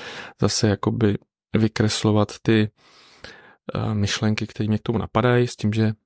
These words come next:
to já si potom vždycky vyfotím a zase si to dám do té aplikace vlastně Goodnotes, tam si to dám jako obrázek a vlastně mám to tam taky. A takže to je ještě taková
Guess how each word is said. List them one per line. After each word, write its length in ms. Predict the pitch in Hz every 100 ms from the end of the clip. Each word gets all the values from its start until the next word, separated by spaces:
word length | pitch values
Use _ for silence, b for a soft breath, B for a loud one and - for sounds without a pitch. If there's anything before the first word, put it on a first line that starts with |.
| _
to 100 | -
já 120 | 101
si 140 | 104 127
potom 260 | - -
vždycky 300 | 107 101 -
vyfotím 640 | 95 92 113 - 113 113 113 B B B B B
a 160 | 113
zase 260 | 107 104 107
si 140 | -
to 120 | 107 107
dám 220 | 104 104
do 100 | 101
té 360 | - 107 101
aplikace 800 | 107 - 104 - - - 107 101 - -
vlastně 280 | 113 - 104
Goodnotes, 460 | 101 120 120 110
tam 180 | - 107
si 140 | - -
to 140 | 98
dám 220 | 98 98
jako 200 | 95 -
obrázek 640 | - 95 113 117 110 110 -
a 60 |
vlastně 300 | 98 98 -
mám 160 | 95 92
to 120 | -
tam 160 | - -
taky. 280 | - - 123
A 60 |
takže 280 | 117 98 104
to 140 | -
je 60 | 98
ještě 220 | 98 -
taková 400 | 101 - 101 95